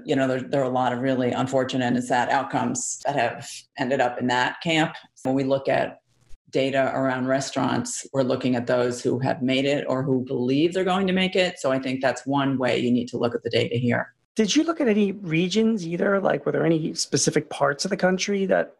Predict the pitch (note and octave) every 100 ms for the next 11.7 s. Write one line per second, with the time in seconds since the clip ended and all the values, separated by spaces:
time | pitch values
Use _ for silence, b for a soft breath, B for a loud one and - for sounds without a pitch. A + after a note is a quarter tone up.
0 | - D#2+ - - E3+ E3 D#3+ - D3+ -
1 | D#3+ D#3+ D#3 D#3 D#3 C#3 C3+ C3+ B B
2 | B A3+ E3+ F3 - - - D#3+ - D#3
3 | E3+ D#3+ D3+ D3 D#3 D#3 D#3 D#3 - -
4 | - C#3+ C#3+ _ - D3+ D3 D3+ D3 D3
5 | C#3+ - B B B _ - D#3+ D#3 D#3
6 | D#3 D#3+ - D#3+ D#3 D#3 D#3 D3 C#3+ C#3
7 | C#3+ C#3+ D3+ - D#3+ D#3 D#3+ D#3 D#3+ D#3+
8 | F#3 F3+ _ - A3+ A#3 C4+ B3+ C4 C4
9 | B3 G#3+ G3 F#3+ - G#3 A3+ A3 G3+ F3+
10 | F#3 F#3 F3 F3+ F#3 E3+ E3+ D3+ D#3 D3
11 | D3+ C#3 C#3 F3+ A#3+ - -